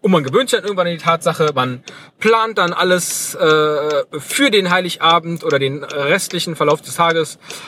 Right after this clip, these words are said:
so um, dass das eben trotz des halben Arbeitstages funktioniert. Und nichtsdestotrotz hatte ich dann an Heiligabend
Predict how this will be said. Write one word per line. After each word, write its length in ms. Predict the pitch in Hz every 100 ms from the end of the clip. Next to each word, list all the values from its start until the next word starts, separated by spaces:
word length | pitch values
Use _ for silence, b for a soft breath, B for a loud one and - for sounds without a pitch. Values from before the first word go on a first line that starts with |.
| B
so 200 | 170 180
um, 280 | 165 254 269 -
dass 220 | 165 165
das 180 | - 147
eben 480 | 165 160 151 156 170 _ -
trotz 260 | 185 185
des 180 | - 143
halben 220 | 151 143
Arbeitstages 760 | 131 165 156 - 143 143 135 - _ _ - _ _ _ - _ - -
funktioniert. 520 | 156 143 135 180 233 B B B B B B _ - _ _ _ - _ _ _ - _ _ _ - _ _ _ - _ _ _ - _ _
Und 160 | - 175
nichtsdestotrotz 640 | 220 - 202 196 220 -
hatte 120 | 185 175
ich 80 |
dann 200 | - 175 - - _ _
an 200 | 220 277
Heiligabend 800 | 233 214 - 160 175 208 202